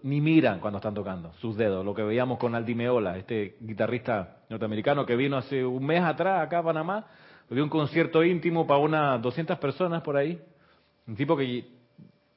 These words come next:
llena estadios de diez mil personas. Bueno, tuvimos el privilegio de tenerlo así a metros y el tipo, yo pude verlo de cerca, él hacía una...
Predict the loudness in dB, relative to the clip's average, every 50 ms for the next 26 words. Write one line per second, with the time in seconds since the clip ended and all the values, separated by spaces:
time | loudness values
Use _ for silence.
0 | _ _ _ _ _ _ _ _ _ _ _ -2 4 6 6 8 8 4 2 2
1 | 4 6 6 6 6 4 2 2 2 2 2 2 0 -2 -2 -2 0 0 2 0
2 | 0 0 0 -2 0 0 -2 -2 -2 0 0 0 0 0 -2 -6 -10 -16 _ _
3 | _ _ -6 -6 -2 -2 -2 -2 -2 -2 0 0 0 0 0 -2 -4 -2 -2 -4
4 | -2 -2 -4 -4 -2 -2 -2 -2 -2 -2 -4 -4 -6 -6 -6 -6 -6 -6 -4 -4
5 | -4 -4 -6 -8 -18 -20 -20 -20 _ _ _ -4 -4 0 2 2 4 4 4 4
6 | 4 2 2 2 0 -2 -2 -2 -4 -4 -4 -8 -14 -20 _ _ _ _ _ _
7 | _ _ _ _ _ _ _ _ _ _ _ _ _ _ _ _ _ _ _ _
8 | _ _ _ -4 0 2 2 2 6 8 8 10 10 10 8 6 4 4 4 2
9 | 0